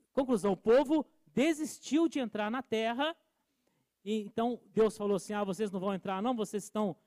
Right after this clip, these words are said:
incrédulos, vocês não, não querem encarar os gigantes, então voltem pro deserto. E vocês vão peregrinar no deserto durante quarenta anos." Como eles já tinham dois anos de deserto, eles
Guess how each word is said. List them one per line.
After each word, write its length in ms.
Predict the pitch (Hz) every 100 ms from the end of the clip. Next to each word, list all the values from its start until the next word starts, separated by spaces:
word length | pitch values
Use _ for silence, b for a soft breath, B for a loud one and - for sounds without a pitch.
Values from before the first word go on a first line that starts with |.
| _ -
incrédulos, 960 | 190 - 226 262 240 202 143 - - _ _ _
vocês 300 | 160 220 185
não, 260 | 233 202 - _
não 240 | 190 190
querem 320 | 165 214 214
encarar 380 | 220 208 208 202
os 80 | 202
gigantes, 440 | 196 185 269 269 - _
então 160 | - 381
voltem 360 | 269 277 311 311
pro 140 | 302
deserto. 680 | 294 254 247 294 294 180 131 _ _ _ _ _ -
E 60 |
vocês 360 | 196 233 269 202
vão 300 | 220 269 294 _ _
peregrinar 600 | 220 233 220 214 214 220
no 100 | 220
deserto 440 | 202 151 190 226
durante 460 | 196 202 208 - 196 - _ _ _ _ _ _ _ _
quarenta 440 | _ 190 170 233 302
anos." 480 | 202 143 113 _ _ _ _ _ _ _ _ _ _
Como 220 | 214 220
eles 180 | 233 196
já 160 | 202
tinham 340 | 185 - 196 160
dois 460 | 139 190 240 143
anos 260 | 147 185 160
de 80 | 139
deserto, 600 | 135 123 180 208 - 131 _ _
eles 320 | 156 170 -